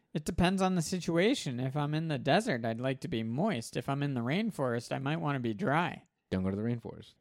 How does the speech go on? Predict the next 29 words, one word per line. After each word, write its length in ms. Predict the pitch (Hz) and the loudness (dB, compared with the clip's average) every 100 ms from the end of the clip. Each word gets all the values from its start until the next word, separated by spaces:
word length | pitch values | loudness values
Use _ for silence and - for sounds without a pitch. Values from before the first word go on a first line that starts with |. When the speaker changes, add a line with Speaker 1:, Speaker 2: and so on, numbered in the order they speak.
| - | -2
Speaker 1:
Practice 500 | 202 233 240 247 - | 4 4 4 0 0
of 120 | 202 | 0
human 320 | - 214 214 | 2 2 2
consumption 720 | 165 175 160 190 190 - 190 | 0 -2 0 0 -2 -2 -6
continues 580 | 175 170 156 202 208 196 | -4 -4 0 0 0 0
today 540 | - 170 165 196 269 165 | -2 -4 0 2 2 0
in 140 | 135 | 0
Japan, 560 | 131 139 160 165 175 180 | -2 -2 0 2 2 0
Norway, 520 | 165 151 151 147 151 | 0 2 2 2 0
Iceland, 560 | 165 180 180 196 185 160 - - - _ _ | 0 0 0 -2 -2 -4 -8 -20 -20 _ _
and 220 | 165 160 151 | 2 2 0
Faroe 580 | - 185 185 185 180 180 | -2 2 6 6 6 4
Islands, 640 | 170 196 196 170 160 165 | 2 2 2 0 0 -2
the 180 | 165 160 | -2 -2
Inuit 500 | 160 165 165 165 165 - | 0 0 2 2 0 -2
and 160 | 143 | -4
other 300 | 156 143 139 | 0 2 2
indigenous 600 | 147 139 139 143 143 131 | 2 0 -2 0 -2 -2
peoples 380 | - 151 151 131 | -2 -2 0 -2
of 120 | 135 | -4
the 100 | 131 | -2
United 480 | 123 123 123 131 123 | -4 -4 -6 -6 -10
States, 560 | - - 202 196 180 - | -12 0 4 4 2 -4
blah, 300 | 165 135 120 | -4 -2 0
blah, 260 | 120 123 | 0 -2
blah. 460 | 139 170 160 156 151 - - | -2 -2 0 0 -2 -6 -20
Speaker 2:
That's 100 | - | -18
pretty 200 | 104 - | -16 -10
tight. 240 | 101 98 | -8 -8